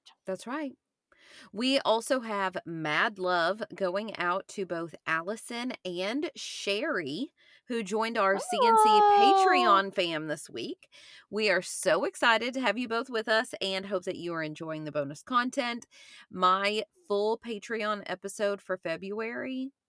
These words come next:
Speaker 1: it will have your jaw on the floor. And that's
Speaker 2: Ooh, I'm
Speaker 1: just a little
Speaker 2: excited.
Speaker 1: teaser, yes, to get you intrigued if you're already a Patreon supporter, and otherwise, it's a teaser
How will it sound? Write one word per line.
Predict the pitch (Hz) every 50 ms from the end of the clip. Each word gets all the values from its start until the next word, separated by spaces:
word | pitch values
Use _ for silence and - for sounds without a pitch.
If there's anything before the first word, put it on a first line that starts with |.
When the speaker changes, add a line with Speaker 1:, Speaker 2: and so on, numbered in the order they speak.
| _ _ _ _ _ _ _ _ _ _ _ _
Speaker 1:
it | 180 185 190 - -
will | 175 196 196 190 196
have | 208 202 185 180 175
your | 185 175 175 170
jaw | 165 156 160 156 151 156 151 151 151 147 - -
on | 143 147 147 143 143 143 143 143
the | 151 147
floor. | - - 135 - - - - - - - _ _ _ _ _ _ _ _ _ _ _
And | - 285 -
that's | - - 539 480
Speaker 2:
Ooh, | 277
I'm | 240
Speaker 1:
just | 214 269 247
a | 247
little | 370 466 - - 180 185 180 170
Speaker 2:
excited. | 185 202 214 -
Speaker 1:
teaser, | 269 302 320 349 285 226 226 151 151 170 208 339 - _ _ - - - - _ _
yes, | - 180 160 131 131 180 - - - - - _ - 180 -
to | - 233
get | 175 196 180 -
you | - 190 190
intrigued | 185 180 - 185 175 175 185 190
if | 254 -
you're | 185 165 - -
already | 165 165 151 165 190 262 277 226 185
a | 180
Patreon | - 185 165 - - 165 156 160 156 151 156
supporter, | - _ - 147 139 139 151 170 190 196 -
and | - 170 -
otherwise, | - 233 359 311 214 - 131 131 135 - - -
it's | - 180 -
a | 180
teaser | - - - 254 294 320 - 190 175 175 202 262